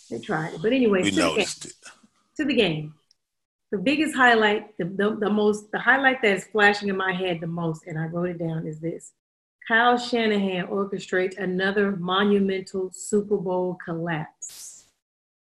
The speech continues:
Speaker 2: Hmm.
Speaker 1: Yikes.
Speaker 2: Who
Speaker 1: Yikes.
Speaker 2: wrote that?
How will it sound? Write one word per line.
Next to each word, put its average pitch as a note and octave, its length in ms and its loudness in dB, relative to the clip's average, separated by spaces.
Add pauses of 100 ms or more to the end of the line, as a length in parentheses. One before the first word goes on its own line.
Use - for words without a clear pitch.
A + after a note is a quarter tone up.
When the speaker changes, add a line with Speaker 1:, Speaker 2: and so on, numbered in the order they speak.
(1600)
Speaker 2:
Hmm. F#3+ 120 -4 (380)
Speaker 1:
Yikes. F3 840 -6 (1600)
Speaker 2:
Who F3+ 80 -10
Speaker 1:
Yikes. E3+ 360 2
Speaker 2:
wrote D3+ 300 6
that? C3 300 8